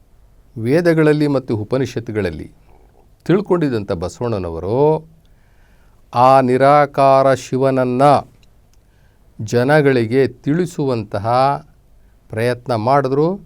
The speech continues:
ಸಕ್ಸಸ್ಸು ಕೂಡ ಆದ್ರು. ಅಲ್ಲಿ ಒಂದು ಡಿಫರೆನ್ಸ್, ನಮ್ಮ ಶರಣರು ಅವರೇನು ದೊಡ್ಡ ಗ್ರ್ಯಾಜುಯೇಟ್ಸ್ ಅಲ್ಲ, ಅವರು ಶಾಲೆಗಳಿಗೆ ಹೋಗಿಲ್ಲ. ಅವರೇನು ಸಂಸ್ಕೃತ ಕಲ್ತಂಥ ಪಂಡಿತರ?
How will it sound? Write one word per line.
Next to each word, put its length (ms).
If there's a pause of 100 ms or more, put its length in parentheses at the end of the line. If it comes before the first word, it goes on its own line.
(360)
ಸಕ್ಸಸ್ಸು 680
ಕೂಡ 240
ಆದ್ರು. 880 (960)
ಅಲ್ಲಿ 560 (460)
ಒಂದು 340 (140)
ಡಿಫರೆನ್ಸ್, 500
ನಮ್ಮ 240
ಶರಣರು 480
ಅವರೇನು 360
ದೊಡ್ಡ 180
ಗ್ರ್ಯಾಜುಯೇಟ್ಸ್ 680
ಅಲ್ಲ, 180 (520)
ಅವರು 260
ಶಾಲೆಗಳಿಗೆ 680
ಹೋಗಿಲ್ಲ. 440 (1120)
ಅವರೇನು 240
ಸಂಸ್ಕೃತ 540
ಕಲ್ತಂಥ 460
ಪಂಡಿತರ? 580